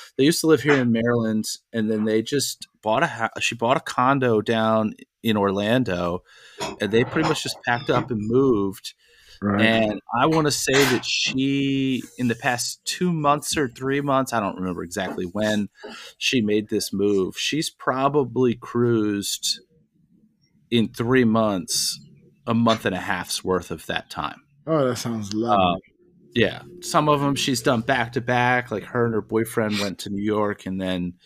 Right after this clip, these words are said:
Speaker 1: like, she's a hairstylist. So what she does, she's got a client base that's up here. She comes up here every three months, books appointments. People pay her. I mean, she'll,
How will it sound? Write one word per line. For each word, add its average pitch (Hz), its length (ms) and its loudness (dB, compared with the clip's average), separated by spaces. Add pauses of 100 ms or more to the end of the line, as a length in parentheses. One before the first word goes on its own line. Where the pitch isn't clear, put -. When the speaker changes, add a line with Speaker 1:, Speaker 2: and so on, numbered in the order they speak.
(500)
Speaker 1:
like, 107 80 -4
she's 185 200 0
a 151 40 2
hairstylist. 117 680 0
So - 180 -4
what 123 120 0
she 123 140 -2
does, 135 320 2
she's 120 220 -4
got 120 180 -2
a 110 60 0
client 110 420 -4
base 98 320 -4
that's - 140 -14
up - 160 -4
here. 98 480 0 (720)
She - 140 -4
comes 131 220 0
up 135 160 2
here 135 140 4
every 117 200 2
three 123 300 0
months, 113 600 2 (320)
books 131 200 0
appointments. 117 680 -2
People 117 260 -8
pay 120 280 0
her. 107 580 0
I 113 60 -4
mean, 113 100 2
she'll, - 280 0